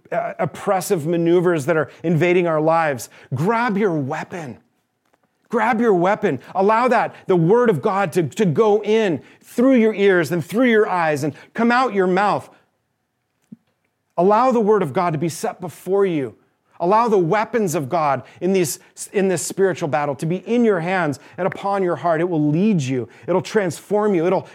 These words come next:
diagnose what is true. It'll free you and liberate you. It'll arm you and equip you for battle. And it will always bring you back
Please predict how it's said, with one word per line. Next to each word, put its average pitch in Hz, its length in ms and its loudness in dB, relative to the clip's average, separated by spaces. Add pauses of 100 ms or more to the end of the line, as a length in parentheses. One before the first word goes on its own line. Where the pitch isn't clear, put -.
diagnose 196 540 0
what 185 140 0
is 147 120 -8
true. 196 500 -2 (180)
It'll 185 140 0
free 240 500 -4
you 190 140 0
and 143 180 -4
liberate 180 420 -2
you. 120 220 -8 (160)
It'll 190 260 -2
arm 233 260 2
you 214 180 2
and 160 60 -2
equip - 380 -4
you 170 120 -2
for 156 160 -6
battle. 160 500 -2 (500)
And 170 100 -4
it 170 40 0
will 139 220 -2
always 160 400 -2
bring 147 200 -2
you 143 60 -2
back 123 380 -6